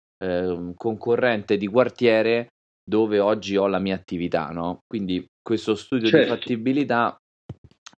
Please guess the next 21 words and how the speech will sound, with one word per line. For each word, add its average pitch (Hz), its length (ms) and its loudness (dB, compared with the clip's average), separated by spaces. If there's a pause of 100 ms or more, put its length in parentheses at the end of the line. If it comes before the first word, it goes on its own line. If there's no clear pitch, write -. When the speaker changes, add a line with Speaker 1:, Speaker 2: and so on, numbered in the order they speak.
(120)
Speaker 1:
oltre 113 500 4
che 113 380 2
in 92 160 -4
ambito 110 380 2
di 95 140 -4
startup, 95 800 0
cioè 95 340 -2
perché - 460 -4 (140)
Umberto, 98 720 2 (400)
appunto, 101 460 0
l'hai 92 180 4
detto, 104 440 2
vie-, 107 300 2
veniva 107 320 4
dal 101 180 2
mondo, 107 800 2 (300)
eh, 95 280 2
dell'informatica, 101 1160 2
quindi 95 320 2
ha, 95 320 2
ehm, 87 260 -2